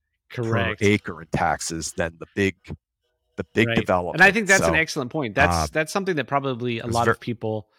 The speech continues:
Speaker 1: maybe don't realize, especially if they're in a, maybe in a more rural type situation and they've never really thought about this. So that square foot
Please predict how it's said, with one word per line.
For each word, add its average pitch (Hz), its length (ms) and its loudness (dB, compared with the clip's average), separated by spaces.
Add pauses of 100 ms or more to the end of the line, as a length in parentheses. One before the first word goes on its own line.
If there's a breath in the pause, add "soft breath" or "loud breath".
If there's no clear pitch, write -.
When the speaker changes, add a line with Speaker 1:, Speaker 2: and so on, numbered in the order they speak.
(300 soft breath)
Speaker 1:
maybe 147 220 2
don't 131 240 2
realize, 117 640 -2
especially 165 460 0
if 131 120 -2
they're 127 200 2
in 113 180 -2
a, 104 260 -10 (680)
maybe 123 280 0
in 113 60 -4
a 113 40 -4
more 117 280 -2
rural 117 680 -2
type 120 200 -8
situation 123 540 -8
and 113 100 -8
they've 107 100 -10
never 113 260 -4
really 107 260 -10
thought 139 280 2
about 107 240 -8
this. - 200 -14
So 123 60 -4
that 147 200 2
square 143 840 0 (340 soft breath)
foot - 640 -2